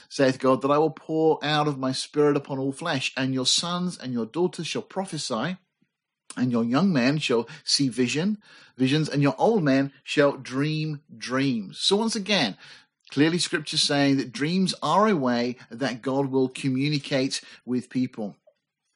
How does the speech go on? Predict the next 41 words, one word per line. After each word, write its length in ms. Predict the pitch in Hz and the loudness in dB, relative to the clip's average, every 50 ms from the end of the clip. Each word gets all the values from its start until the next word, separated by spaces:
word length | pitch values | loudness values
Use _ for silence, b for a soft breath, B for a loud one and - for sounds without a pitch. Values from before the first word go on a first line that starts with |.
| _ _ _ _ - B B B B B B | _ _ _ _ -18 B B B B B B
In 60 | 120 123 | -10 -2
Ecclesiastes 580 | - 147 139 131 120 139 139 - - 135 127 | 2 2 2 4 2 0 -4 -2 -2 -4 -4
five 320 | - - 143 139 143 139 117 | -2 -2 0 2 2 2 2
verse 220 | 139 135 135 - | 2 0 0 2
three, 160 | 165 190 190 | 2 2 2
it 80 | 143 - | 2 2
says, 200 | - 143 135 - B B B B - | 2 0 0 -2 B B B B -4
uh, 140 | 135 139 | -2 0
"For 120 | 139 147 151 | 0 0 -2
a 40 | 135 | -2
dream 340 | 143 190 208 208 202 196 | 0 0 0 2 2 2
cometh 300 | 180 190 185 180 180 165 | 0 0 0 0 -2 -4
through 240 | - - 180 180 175 | -4 0 0 2 2
the 100 | 160 160 | 2 0
multitude 760 | 156 156 156 160 175 190 185 - - 151 - - 175 170 160 | 0 0 2 2 2 2 0 -4 -8 -8 -6 -4 -4 -2 -2
of 100 | 165 147 | -4 -4
business, 500 | 139 165 165 156 - - 131 120 - - B B B B B B B | -2 -2 -2 -2 -2 -4 -4 -2 -2 -2 B B B B B B B
and 140 | - 135 135 | -4 -2 -2
a 40 | 127 | -2
fool's 320 | - 147 151 147 143 123 | 0 2 2 2 2 2
voice 340 | 120 139 139 139 135 131 - | 2 2 4 4 4 2 0
is 220 | - 143 123 110 | -2 -4 -6 -6
known 340 | 120 127 127 127 127 127 120 | -4 -2 0 0 0 0 -2
by 320 | 107 117 113 117 117 110 b b b - | -2 -4 -2 -2 -4 -6 b b b -10
multitude 560 | 120 131 131 131 131 - - - - 127 113 | -6 -4 -4 -4 -4 -6 -6 -6 -4 -4 -6
of 100 | 110 104 | -8 -6
words." 360 | 120 135 135 131 120 107 - | -4 0 2 2 0 0 0
So 160 | - 170 165 B 151 B - | -2 -2 -2 B -8 B -4
once 180 | 170 170 147 | -4 -2 -2
again, 300 | 196 147 - 170 156 139 | -2 -2 -2 -2 -2 -2
speaking 420 | 131 - - 160 160 151 - 151 165 | -2 -2 -4 -4 -4 -4 -6 -4 -4
of 140 | 160 151 B B B | -4 -4 B B B
a 80 | 139 | -2
dream 720 | 143 127 110 - 127 135 147 156 160 160 156 156 156 147 143 B B B | -2 -2 -4 -6 -2 0 0 2 2 2 2 2 0 0 -2 B B B
that 160 | 131 143 139 | -2 0 0
comes, 340 | 139 151 143 143 135 127 113 | 2 0 2 2 2 0 -2
that 80 | 131 117 | -4 -4
brings 340 | 107 135 143 143 139 - | -2 0 2 2 0 0
instruction 520 | 131 123 - - 147 143 127 120 - 127 127 | -2 -4 -2 0 0 0 0 -2 -6 -6 -6
or 60 | 123 | -6
brings 380 | 113 123 135 135 135 127 - | -4 -2 -2 0 0 -2 -2